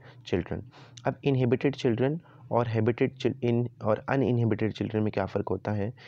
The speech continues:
कि जो इनहिबिटेड चिल्ड्रन होते हैं, वो जब बोलते हैं तो उ-, उनकी मसल में टेंशन आती है, कपकपाहट होती है। इसके अलावा उनकी जो हार्ट बीट रेट है, वो भी, अम, र-, रेस्टिंग काफ़ी ज़्यादा होती है,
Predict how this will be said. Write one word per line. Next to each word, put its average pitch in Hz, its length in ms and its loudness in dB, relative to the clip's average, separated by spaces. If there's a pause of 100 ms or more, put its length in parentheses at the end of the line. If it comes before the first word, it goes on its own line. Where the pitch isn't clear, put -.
(260)
कि 117 80 0
जो 117 200 0
इनहिबिटेड 131 540 2
चिल्ड्रन 107 300 -2
होते 104 300 -2
हैं, 113 220 -2 (460)
वो 110 340 2 (340)
जब 113 180 2
बोलते 113 580 2
हैं 113 320 0 (140)
तो 107 180 2
उ-, - 460 -6
उनकी 117 200 -2
मसल 110 300 0
में 117 100 2
टेंशन 101 340 0
आती 104 300 0
है, 104 140 0
कपकपाहट 104 640 -4
होती 98 240 -2
है। 101 200 -2 (440)
इसके 120 200 -2
अलावा 107 200 2
उनकी 107 200 -2
जो 107 280 0 (260)
हार्ट 117 320 0
बीट 120 260 0
रेट 104 200 0
है, 110 220 0 (360)
वो 110 100 2
भी, 107 300 2 (380)
अम, 95 540 -2 (460)
र-, 98 220 -2 (100)
रेस्टिंग 110 580 2 (140)
काफ़ी 107 500 0
ज़्यादा 101 300 2
होती 107 320 0
है, 113 180 0